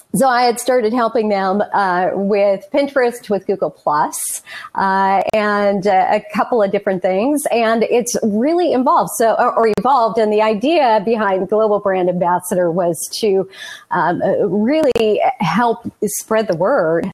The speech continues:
about the brand. And I've been using Post Planner long, long, long before, uh, I ever is started working with them. So was a definite fan of,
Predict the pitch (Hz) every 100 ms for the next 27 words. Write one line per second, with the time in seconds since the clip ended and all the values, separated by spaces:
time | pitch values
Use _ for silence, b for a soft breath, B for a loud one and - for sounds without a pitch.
0 | - 196 208 190 190 190 - - B B
1 | B 185 202 202 202 190 185 175 175 208
2 | 233 240 202 202 196 202 185 180 196 202
3 | - 208 185 180 170 180 190 185 180 175
4 | 170 165 151 170 - 185 170 160 160 165
5 | B B - 185 175 175 - 202 196 -
6 | 202 208 202 196 - 151 165 185 - -
7 | 196 185 180 196 214 208 190 165 190 175
8 | 175 175 208 185 180 185 185 214 247 247
9 | 254 233 - - 202 214 269 330 - -
10 | 196